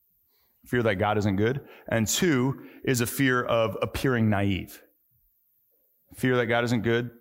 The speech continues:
that gets in the way of us experiencing joy, and a fear of appearing naive that gets in the way of us experiencing joy. Uh, so first of all, fear that God isn't good. Uh, I think so often we look at God's commands in Scripture for us,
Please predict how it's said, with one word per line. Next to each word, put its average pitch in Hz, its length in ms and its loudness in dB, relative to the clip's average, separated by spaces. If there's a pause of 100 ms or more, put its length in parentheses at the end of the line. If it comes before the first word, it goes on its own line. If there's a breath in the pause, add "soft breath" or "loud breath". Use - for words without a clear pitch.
that 113 120 0
gets 113 180 -4
in 123 80 0
the 113 60 2
way 113 80 4
of 110 60 0
us 113 160 0
experiencing 110 460 -2
joy, 110 280 0 (300 loud breath)
and 107 260 0
a - 60 -4
fear 123 220 0
of 101 80 -2
appearing 107 420 -2
naive 95 600 -2 (300)
that 101 140 -2
gets - 220 -2
in 95 40 -2
the 92 60 0
way 90 320 -2
of 87 140 -4
us 90 320 -4
experiencing 92 720 -6 (160)
joy. 82 260 -4 (680 loud breath)
Uh, 120 180 0
so 135 180 0
first 143 200 -2
of 156 60 -2
all, 131 60 0
fear 139 420 0
that 120 220 0
God 117 200 0
isn't 104 220 0
good. 104 340 0 (320 loud breath)
Uh, 120 240 0
I 139 100 0
think 165 180 -2
so 147 160 2
often 135 220 0
we 127 60 2
look 135 180 0
at 135 100 2
God's 120 320 0
commands 120 440 2
in 117 180 -2
Scripture - 400 -4
for 98 240 -2
us, - 280 -2